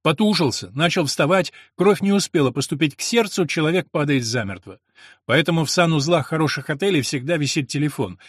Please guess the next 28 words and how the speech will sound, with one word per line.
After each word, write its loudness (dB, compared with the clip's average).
Это 0
не 4
для 4
международных 0
переговоров -2
на -8
унитазе, -4
а -4
чтобы, -2
когда 0
тело 0
упало, 2
сосед 0
по 2
номеру 2
мог 0
вызвать 0
труповозку. 0
Запомните, 0
собственный 2
вес 0
тела, -2
не 0
обеспеченный -4
мышцами, -2
самая -2
страшная -4
нагрузка. -4